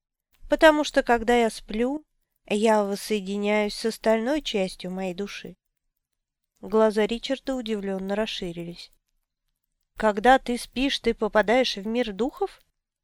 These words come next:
"Да, хозяин. Я никому не должна была говорить, как погрузить меня в сон,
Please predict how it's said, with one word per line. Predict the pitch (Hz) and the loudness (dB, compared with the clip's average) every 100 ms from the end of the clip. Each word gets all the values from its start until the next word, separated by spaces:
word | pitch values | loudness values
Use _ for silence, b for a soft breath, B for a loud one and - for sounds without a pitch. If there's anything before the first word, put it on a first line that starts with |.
| _ _ _ _ _ | _ _ _ _ _
"Да, | 190 214 190 175 | 2 6 6 4
хозяин. | - 202 196 214 214 208 208 _ _ _ _ _ _ | 0 -2 0 -2 -2 -6 -12 _ _ _ _ _ _
Я | 240 262 330 320 | -2 8 8 8
никому | 320 - 349 339 285 | 4 6 6 6 2
не | 220 | 6
должна | 214 220 208 220 | 8 8 6 0
была | 202 214 214 | 2 4 4
говорить, | 208 226 247 311 - | 4 4 4 2 0
как | - 202 190 | 0 0 0
погрузить | 208 196 214 208 214 | -4 -2 -2 -4 -6
меня | 233 240 254 | -4 -2 -4
в | - | -4
сон, | - 202 | -4 -4